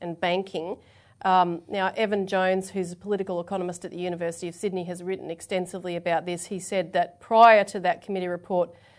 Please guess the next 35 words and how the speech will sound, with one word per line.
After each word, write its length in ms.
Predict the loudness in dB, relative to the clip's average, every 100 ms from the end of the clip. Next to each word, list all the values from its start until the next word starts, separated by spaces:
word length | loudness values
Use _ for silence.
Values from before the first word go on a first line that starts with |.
| _
lending 560 | -2 4 6 6 4 0
criteria 840 | 0 0 0 -2 -2 0 2 0 -2
were 140 | -6
strictly 840 | -8 -10 -6 -2 -2 0 -2 0 -6 -6
and 240 | -6 -6
tightly 720 | -10 0 4 4 2 -4 -4 -8 _ -14
controlled. 720 | -12 -8 4 8 8 4 -2
And 80 | -6
we 60 | -4
want 180 | -4 -4
to 60 |
talk 240 | -2 -2 0
about 300 | 0 2 2
that 120 | -2
a 40 |
little 200 | -2 -4
bit 220 | -4 -6
because 340 | -8 -6 -6 -6
in 140 | -8
regard 380 | -6 -2 -2 -2
to 160 | -6 -8
the 100 | -6
headline 540 | -4 0 0 0 -4
of 100 | -6
this 340 | -8 -10 -12 -14
segment, 500 | -6 -4 -4 -6 -8 -18 -20 -20 -20 -14 -2
um, 340 | 2 2 0 -6 _ _ _ -12
Australia 680 | -10 -2 6 8 8 4
does 380 | 0 4 4 4
have 260 | 2 0 0 0
other 280 | 2 2 2
options 640 | 0 0 -8 -6 -8 -10
to 140 | -14 -8
tackle 500 | -2 -2 -2 -6 -8
inflation. 680 | -12 -2 4 4 2 -4